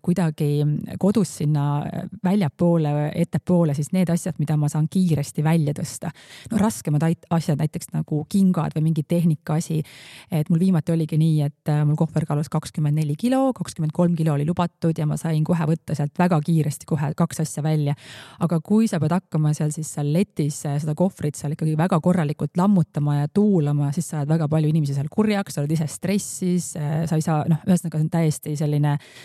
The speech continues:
läheb nagu lappesse, et, ähm, et kui sa kodus ei tea ja sul on palju asju vaja kaasa võtta, et siis lihtsalt pane sinna kuidagi strateegiliselt need raskemad asjad. Äh, siis, mis puudutab veel kohvrit, siis, ähm, käsipagasist rääkides,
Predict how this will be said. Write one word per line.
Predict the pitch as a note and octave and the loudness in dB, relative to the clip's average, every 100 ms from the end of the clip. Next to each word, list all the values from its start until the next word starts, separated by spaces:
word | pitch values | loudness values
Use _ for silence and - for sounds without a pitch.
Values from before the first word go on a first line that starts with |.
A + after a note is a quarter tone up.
| - - | -20 0
läheb | F3 D3+ | 2 4
nagu | D#3 D#3+ | 2 2
lappesse, | F3+ _ D3+ - D3 D3 | -2 _ -6 -4 -4 -4
et, | C#3+ - | -6 -4
ähm, | D3 C#3+ D3 D3 - | 0 0 0 0 -2
et | - | 0
kui | F#3 | 0
sa | F#3+ | 0
kodus | E3+ F#3+ F3 D3+ | 0 2 2 0
ei | C#3+ | -2
tea | A3 B3 | 0 0
ja | G3+ | 0
sul | D#3+ D3+ | 2 2
on | |
palju | E3+ D#3+ | 2 2
asju | D#3+ C#3+ | 0 -2
vaja | C#3+ C#4+ | -4 -2
kaasa | D#4 F3 | -2 -2
võtta, | E3 - D#3 - - - - | -2 -2 -6 -6 -18 -12 -6
et | D#3+ | -4
siis | E3+ E3 | -2 0
lihtsalt | G#3 - D3+ - | 0 0 -10 -2
pane | F3+ D#3 | 0 0
sinna | D3+ E3 E3 D3 | 0 2 2 2
kuidagi | E3 D#3 | 0 -2
strateegiliselt | - D3 - F3+ F#3 F3+ D3 D3+ D3 D3 | -4 -6 0 2 2 2 -2 -2 -2 -2
need | C#3 | 0
raskemad | D#3+ - - C#3+ C#3 | -2 -4 -4 -2 0
asjad. | D3+ - D3 - _ - - - - - | -2 -2 -6 -8 _ -20 -20 -20 -20 -2
Äh, | E3 E3 E3 E3 E3+ | 2 4 4 2 0
siis, | - A#3 G3 | 0 0 2
mis | - | 2
puudutab | A#3 G3+ F3 | 0 0 0
veel | F3+ D#3+ | -2 2
kohvrit, | F3 - D#3 - | 0 0 -6 -4
siis, | - D3+ D3+ D#3 | -2 -2 -2 -4
ähm, | D3+ D3+ D3+ D3+ F3 | -2 0 0 0 0
käsipagasist | E3 E3 D3+ D#3 D3 D3 C#3+ | 0 0 2 2 0 0 -2
rääkides, | D3+ - D3+ D3+ - | -2 -2 -2 -2 -6